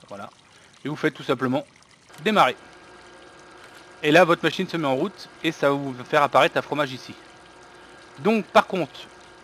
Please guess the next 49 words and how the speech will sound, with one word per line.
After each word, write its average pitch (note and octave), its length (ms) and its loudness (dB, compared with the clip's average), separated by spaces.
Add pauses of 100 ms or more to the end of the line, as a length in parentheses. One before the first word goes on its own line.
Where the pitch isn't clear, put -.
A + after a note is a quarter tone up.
(140)
pour D3 140 -2
enlever F3+ 240 2
votre E3 280 -4
fromage A#2+ 600 0 (640)
de C3 80 -2
la C#3+ 100 4
zone, D3+ 240 -2
il D3+ 80 -8
faut B2+ 140 -10
bien C#3+ 240 -2
attendre D3 320 -4
qu'il B2 160 -10
y A2+ 40 -2
ait A#2 40 -2
étiquette C#3 420 -2 (320)
dessus. C3 320 -6 (800)
S'il - 140 -6
n'y B2 40 2
a - 40 0
pas G#3 160 10
l'étiquette F#3+ 400 0
dessus, F#3 280 -6
ne E3 140 -2
l'enlevez D#3+ 320 0
pas, E3 180 2
sinon E3 260 -6
ça B2+ 180 2
va, A#2+ 480 4 (240)
il C#3+ 60 -4
va D#3+ 100 4
planter. A#2+ 280 -8 (640)
Une E3+ 80 -6
fois A3+ 160 4
que - 80 -4
votre G3 140 0
fromage F3+ 260 2
est C#3+ 80 2
prêt, G#3+ 160 2
vous G3 100 -2
le E3 60 -4
prenez. B2+ 380 -2 (1040)
Vous C#3+ 120 -14
pouvez D#3 180 2
le D3+ 80 0
mettre F3+ 160 2
ici F3+ 260 -4
dans E3+ 160 0
le G#3+ 120 2
stockage. E3+ 520 4